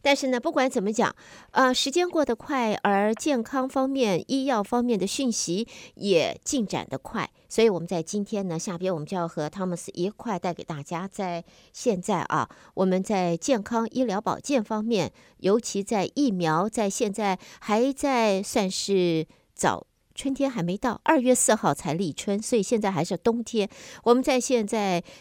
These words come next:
这个时间容易生病，容易有一些影响我们健康的情形，我们请 Thomas 在这里提醒大家要注意的事情、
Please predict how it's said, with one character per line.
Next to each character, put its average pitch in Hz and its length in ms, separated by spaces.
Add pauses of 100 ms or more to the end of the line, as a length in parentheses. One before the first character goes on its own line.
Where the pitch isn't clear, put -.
这 269 180
个 165 180
时 143 260
间 147 300 (280)
容 208 180
易 240 100
生 269 280
病， 285 220 (100)
容 214 300
易 247 320
有 160 260
一 214 100
些 220 440
影 175 280
响 165 400 (100)
我 160 120
们 139 80
健 214 260
康 214 240
的 190 100
情 - 220
形， 165 280 (260)
我 165 80
们 202 100
请 160 420
Thomas 190 440 (240)
在 170 120
这 175 200
里 - 300
提 - 140
醒 170 200
大 156 180
家 196 320 (140)
要 226 160
注 262 240
意 214 100
的 202 100
事 - 200
情、 196 400